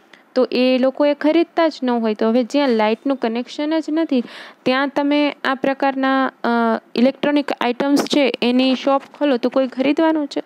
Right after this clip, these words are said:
નથી ખરીદવાનું, કારણ કે એના માટેની સગવડ જ નથી, એની માંગ જ નથી. જેમ હમણાં આપણે example જોયું હતું કે અમુક ટાપુ વિસ્તાર છે અંદમાન નિકોબાર જેવા, તો ત્યાં તમે,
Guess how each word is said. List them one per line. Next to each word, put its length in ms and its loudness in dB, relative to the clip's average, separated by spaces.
નથી 260 0
ખરીદવાનું, 520 0
કારણ 260 0
કે 180 0
એના 140 0
માટેની 340 0
સગવડ 420 2
જ 160 0
નથી, 260 -2
એની 140 0
માંગ 320 2
જ 120 0
નથી. 160 0
જેમ 220 2
હમણાં 260 2
આપણે 220 -2
example 440 -2
જોયું 240 2
હતું 200 0
કે 80 0
અમુક 200 0
ટાપુ 340 0
વિસ્તાર 400 0
છે 200 0
અંદમાન 420 0
નિકોબાર 440 0
જેવા, 300 -2
તો 80 0
ત્યાં 300 -2
તમે, 400 0